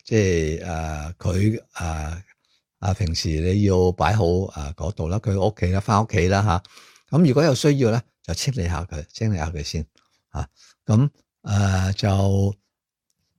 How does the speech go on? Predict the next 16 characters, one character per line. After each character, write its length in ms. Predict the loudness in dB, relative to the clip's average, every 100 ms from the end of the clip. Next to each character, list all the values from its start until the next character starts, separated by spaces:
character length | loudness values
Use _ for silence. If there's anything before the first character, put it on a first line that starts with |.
| _ _ _ _ _ _ _ -6
嗱， 240 | -2 0 2
注 60 | 4
意 100 | 4
一 60 |
啲 60 | 2
嘢。 320 | 2 -2 -4 -12 _ _ _ _ _ _ _ _ _ _
當 180 | 0 2
你 60 | 4
做 160 | 2
完 80 | 0
嘅 120 | 0 -2
時 120 | -2
候， 120 | -2
諗 160 | 0 2
一 180 | 2
諗， 220 | 2 0